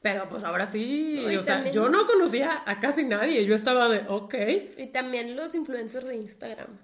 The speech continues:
Speaker 1: Sí, no, o sea, la verdad el mundo de la creación de contenido en línea, en internet, creció mucho y pues ahora sí, te digo, yo no conocía a casi nadie. O sea, yo estaba de que, ay. Em,
Speaker 2: Sí, antes sí
Speaker 1: pero
Speaker 2: estaba
Speaker 1: te
Speaker 2: muy
Speaker 1: digo
Speaker 2: fácil toparlos a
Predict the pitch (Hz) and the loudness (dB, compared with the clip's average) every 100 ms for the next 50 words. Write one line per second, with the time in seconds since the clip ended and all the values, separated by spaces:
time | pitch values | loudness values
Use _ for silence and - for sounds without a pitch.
0 | _ - 220 349 277 285 294 240 208 202 | _ 0 2 4 4 4 2 2 0 2
1 | 196 202 262 277 285 294 294 277 226 202 | 2 0 0 -2 0 2 2 2 2 0
2 | 196 190 196 185 185 202 262 214 190 208 | 0 -2 -2 -4 -4 -6 -6 -4 -4 -4
3 | 226 202 175 165 196 269 233 220 214 185 | -6 -6 -6 -2 -2 0 -2 -2 -2 -2
4 | 180 170 247 339 - - _ - 208 202 | -4 0 0 -2 -8 -20 _ -2 0 2
5 | 214 220 226 233 330 330 220 226 180 170 | 0 2 -2 -2 -2 -2 -4 -6 -8 -6
6 | 175 202 233 - - - - 302 - 214 | -6 -6 -10 -10 -14 -16 -20 -20 -16 -16
7 | 190 240 214 214 - 180 - 190 - 226 | -14 -12 -12 -12 -16 -16 -16 -20 -8 0
8 | 247 220 254 262 262 269 269 214 294 349 | 6 6 6 4 2 2 0 -6 -6 -6
9 | 320 - _ _ _ _ - - - - | -6 -10 _ _ _ _ -20 -20 -16 0
10 | 233 233 233 226 226 214 208 208 - 254 | 6 6 6 2 0 0 -4 -8 -10 -10
11 | 233 240 254 254 262 254 254 269 240 202 | -8 -6 -4 -4 0 2 2 2 0 -2
12 | - 262 262 233 220 214 226 254 240 | -2 -6 -6 -6 -6 -6 -8 -8 -10